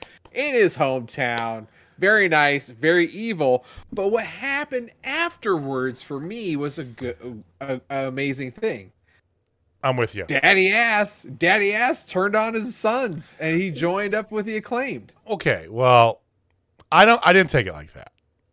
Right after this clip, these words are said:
Speaker 1: Oh, I did.
Speaker 2: Here's why. Because he's been long had this, like, this is the kayfabe bit of he's,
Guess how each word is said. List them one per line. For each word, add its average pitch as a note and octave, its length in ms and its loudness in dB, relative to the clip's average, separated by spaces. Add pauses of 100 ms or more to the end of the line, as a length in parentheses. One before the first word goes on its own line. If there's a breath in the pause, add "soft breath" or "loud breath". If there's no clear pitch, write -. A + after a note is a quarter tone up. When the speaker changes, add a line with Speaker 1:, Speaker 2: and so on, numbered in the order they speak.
(380)
Speaker 1:
Oh, G#2 100 -14
I F#2 140 -16
did. - 180 -20 (800)
Speaker 2:
Here's G3+ 460 -2
why. F2 220 -8 (680 soft breath)
Because A#2+ 800 4 (1000)
he's A#3 220 0
been A3 280 6
long D3+ 480 10
had B2 360 6
this, A#2+ 300 -2
like, A2 320 2
this A#2 100 -6
is G#2+ 140 -4
the G#2+ 60 -6
kayfabe G#2 520 -2
bit G2 280 0
of F#2+ 360 -4
he's, G2 280 -12